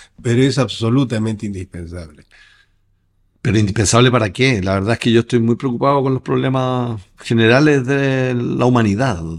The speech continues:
Speaker 2: el cambio climático, la pobreza, la discriminación. ¿Y para
Speaker 1: Pa-,
Speaker 2: qué sirve la
Speaker 1: pa-,
Speaker 2: poesía?
Speaker 1: pareces una reina de belleza, o sea,
Speaker 2: <laughs>
Speaker 1: pero así has nacido y así vas a morir.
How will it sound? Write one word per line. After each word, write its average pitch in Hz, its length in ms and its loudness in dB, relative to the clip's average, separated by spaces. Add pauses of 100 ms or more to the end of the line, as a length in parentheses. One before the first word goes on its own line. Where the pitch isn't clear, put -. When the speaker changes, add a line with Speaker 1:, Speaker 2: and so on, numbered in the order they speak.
(180)
Speaker 2:
el 90 180 -6
cambio 107 280 0
climático, 92 840 0
la 87 120 -4
pobreza, 90 840 -4
la 87 140 -4
discriminación. 95 1000 -2 (760)
¿Y 107 240 -4 (160)
para 123 180 0
Speaker 1:
Pa-, - 40 -6
Speaker 2:
qué 131 100 -4
sirve 143 260 2
la 135 120 0
Speaker 1:
pa-, 123 100 -4
Speaker 2:
poesía? 117 240 -4
Speaker 1:
pareces 131 340 0
una 135 180 2
reina 131 280 0
de 127 120 0
belleza, 104 520 -4 (360)
o - 60 -20
sea, - 160 -6
Speaker 2:
<laughs> - 600 -6
Speaker 1:
pero 107 140 -10 (120)
así 151 360 2
has 156 120 2
nacido 165 500 0
y 135 80 -2
así 113 220 -6
vas 143 180 -6
a 135 60 -6
morir. 123 360 -4